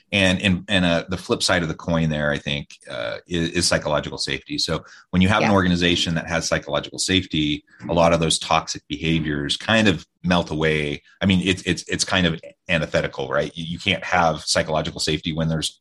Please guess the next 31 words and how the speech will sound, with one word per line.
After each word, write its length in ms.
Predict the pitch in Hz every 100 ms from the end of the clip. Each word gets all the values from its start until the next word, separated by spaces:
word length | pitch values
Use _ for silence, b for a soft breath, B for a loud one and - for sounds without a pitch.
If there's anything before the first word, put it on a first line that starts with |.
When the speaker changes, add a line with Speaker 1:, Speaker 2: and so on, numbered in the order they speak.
| -
Speaker 1:
toxic 400 | - 78 - 78
bullying 400 | - 73 76 78
behaviors, 560 | 71 69 71 73 73 -
<laughs> 40 |
all 100 | 110
those 100 | 117
Speaker 2:
Correct. 220 | 151 156 110
Speaker 1:
sorts 160 | 92
of 80 | 85
things. 200 | 107 90 - B B B
And 80 |
Speaker 2:
Yeah. 60 | 123
Speaker 1:
so, 380 | 120 107 104 B B B
so, 380 | - 110 104 95
you 140 | 110
know, 320 | 95 87 87 78 - _ _ _ _
how 200 | - 127
do 60 | 180
we 100 | 151
go 200 | 95 87
about 380 | 85 78 76 78
then 560 | 80 76 73 71 71 78 -
detoxing 920 | 92 - 76 76 - 76 69 69 - -
and 240 | 82 76
creating 360 | 80 98 101 85
more 220 | 80 76
of 80 | 71
a 40 |
psychologically 640 | 67 65 64 67 67 - 71
safe 280 | - 69 -
environment 520 | 69 71 71 69